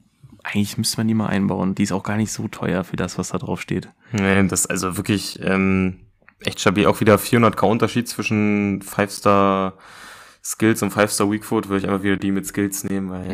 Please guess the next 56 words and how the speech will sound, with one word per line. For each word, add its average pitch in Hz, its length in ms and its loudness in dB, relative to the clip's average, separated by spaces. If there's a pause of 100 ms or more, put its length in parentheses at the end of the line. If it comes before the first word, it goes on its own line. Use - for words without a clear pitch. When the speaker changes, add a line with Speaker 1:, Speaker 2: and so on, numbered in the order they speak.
Speaker 1:
Ja. 95 240 -2
Speaker 2:
pff, - 360 -12
Digga, - 160 -20
ist - 80 -10
so - 80 -6
scheißegal. - 340 -6
Und 95 80 -6
halt 101 80 -4
auch 95 140 -4
Technical - 560 0
und 98 220 0
Waschbär. 98 460 -2 (140)
Speaker 1:
Ja, 101 80 -4
es 101 120 0
ist - 120 -2
halt 104 160 0
nach 101 180 0
Speaker 2:
Auf - 80 -4
Speaker 1:
vorne, 123 160 2
Speaker 2:
einer 110 140 6
Speaker 1:
nach 127 60 4
hinten. 123 160 2
Speaker 2:
Karte. 120 540 4
Speaker 1:
Boah. 101 300 -2
Speaker 2:
Junge, 104 480 4 (300)
das - 180 -4
ist - 140 -4
geisteskrank. 98 720 -2 (200)
Speaker 1:
Also 92 140 -2
ich 95 60 -4
hab 110 100 -4
die 117 80 -2
ja 104 80 4
nie 104 80 2
Speaker 2:
Also 101 100 2
Speaker 1:
live 104 200 2
spielen 123 320 0
sehen, 113 180 2
aber 101 160 2
die 98 140 2
muss 110 240 0
eine 107 100 2
richtige 117 340 2
Macherin 104 560 2
gewesen 98 460 -2
sein. 101 340 -4
Speaker 2:
Ja, 95 100 -12
also 92 160 -6
Camille, 104 400 2
die 110 100 0
muss 107 160 2
es 101 120 -4
richtig 110 220 -4
drauf 104 300 -2
gehabt 95 260 -4
haben. 92 400 -4